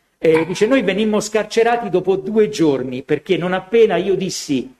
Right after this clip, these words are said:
che le armi ce le davano i carabinieri, venne tutto chiuso e venimmo, e venimmo liberati."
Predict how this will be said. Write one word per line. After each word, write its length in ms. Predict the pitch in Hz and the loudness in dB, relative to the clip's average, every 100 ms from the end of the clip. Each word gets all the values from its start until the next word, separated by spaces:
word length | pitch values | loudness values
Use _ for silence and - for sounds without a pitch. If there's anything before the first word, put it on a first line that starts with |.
| _ | _
che 120 | 180 | 0
le 140 | 175 202 | 2 2
armi 260 | 208 180 | 0 -2
ce 140 | - 180 | -4 -2
le 80 | |
davano 280 | 170 185 160 | 0 -2 -4
i 40 | 151 | -4
carabinieri, 880 | 175 185 226 208 160 151 156 151 - _ _ - - | -2 -2 -2 -2 0 0 -2 -4 -14 _ _ -20 -6
venne 280 | 185 185 | -2 -2
tutto 300 | - 233 233 | -4 -2 0
chiuso 640 | - 180 143 143 151 156 - | 0 -2 -2 0 0 -2 -4
e 140 | 170 | -2
venimmo, 720 | 156 165 139 135 131 139 - _ | -2 -2 -4 -2 -2 -4 -8 _
e 180 | 160 156 | 0 0
venimmo 360 | 165 143 135 127 | 0 -2 -4 -4
liberati." 600 | 123 120 113 101 - | -4 -4 -4 -8 -10